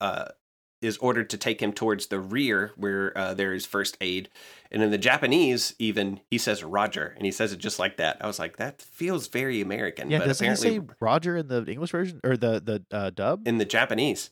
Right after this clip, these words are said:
Speaker 2: Yeah.
Speaker 1: Yeah.
Speaker 2: Roger.
Speaker 1: Yeah.
Speaker 2: Yeah, it was
Speaker 1: Just
Speaker 2: weird.
Speaker 1: thought
Speaker 2: I thought
Speaker 1: that
Speaker 2: it
Speaker 1: was
Speaker 2: was
Speaker 1: weird.
Speaker 2: weird too. Okay. Okay, cool. I'm glad I'm not the
Speaker 1: Um,
Speaker 2: only one.
Speaker 1: we catch up with the equipped hero Yore Musha, I think,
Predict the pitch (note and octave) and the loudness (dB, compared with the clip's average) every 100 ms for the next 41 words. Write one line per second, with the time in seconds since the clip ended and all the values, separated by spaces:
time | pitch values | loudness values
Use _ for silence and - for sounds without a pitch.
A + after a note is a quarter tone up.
0 | - D#3+ F#3+ E2+ - A2 - _ _ F2+ | -2 2 4 2 2 0 -2 _ _ -4
1 | F#2+ - C3+ - _ - C#3+ C#3+ B2 B3 | -4 2 2 0 _ 0 4 4 4 6
2 | G#3 G2+ G#3 C4+ B3 G#3 F3+ A#3+ G3 C#4 | 6 8 6 8 6 6 4 2 2 2
3 | G3 G2 - _ - F#3+ E3+ G2+ - _ | 2 0 -6 _ -2 2 2 0 -6 _
4 | C#3+ B2 G2 F#2+ - A#2 G2 A2+ A2+ A2+ | -12 -6 -8 -8 -6 -6 -4 -2 4 4
5 | G#2 G#2 F2+ E2+ - _ _ - B2 D#3+ | 2 -2 -8 -14 -16 _ _ -8 0 2
6 | - - D3 C3 A2 - E3 - C#3 C3+ | 2 0 0 2 0 2 -2 0 2 4
7 | B2 A2 A2+ A#2+ A#2 A2 G#2 A#2 C3+ F3 | 4 2 2 4 4 4 2 0 0 -2
8 | - - - E3 E3 | -4 -14 -4 -2 -4